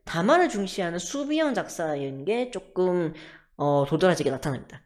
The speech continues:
제가 요 정도거든요. 그러니까 제가 평타점이 한 오천칠백에서 오천구백 왔다 갔다 하는데 후로율은 평균보다 좀 낮아요. 그래서 저는 딱 지금 이 케이스입니다. 그러니까 다마텐을 중시하는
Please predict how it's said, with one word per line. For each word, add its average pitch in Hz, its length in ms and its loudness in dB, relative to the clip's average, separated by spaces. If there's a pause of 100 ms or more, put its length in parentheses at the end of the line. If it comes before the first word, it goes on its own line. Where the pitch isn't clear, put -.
(120)
제가 220 460 6
요 151 60 4
정도거든요. 147 1160 4
그러니까 147 380 0 (320)
제가 214 340 6
평타점이 254 760 2
한 208 200 2
오천칠백에서 240 920 2
오천구백 165 500 2
왔다 160 200 0
갔다 156 240 0
하는데 131 500 -2 (280)
후로율은 254 920 6
평균보다 285 540 2
좀 185 180 0
낮아요. 131 360 -2 (400)
그래서 147 680 2 (360)
저는 208 1000 4
딱 - 260 -2
지금 165 220 -2
이 165 100 -4
케이스입니다. 135 380 -4
그러니까 135 220 -4
다마텐을 180 920 2
중시하는 165 720 -2